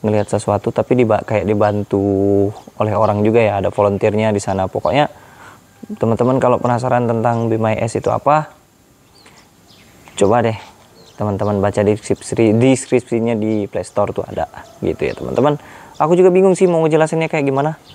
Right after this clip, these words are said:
Nah, mungkin itu aja sedikit, uh, review tentang fitur barunya, tentang A I-nya.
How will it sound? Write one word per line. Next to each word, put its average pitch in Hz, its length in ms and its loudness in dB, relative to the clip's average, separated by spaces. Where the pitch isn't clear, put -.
Nah, 127 160 4
mungkin 147 480 0
itu - 160 -8
aja 110 240 -2
sedikit, 110 400 -2
uh, 104 320 -2
review 107 400 2
tentang 101 560 -2
fitur 104 320 -2
barunya, 104 400 0
tentang 98 240 -6
A - 240 -4
I-nya. 104 320 -2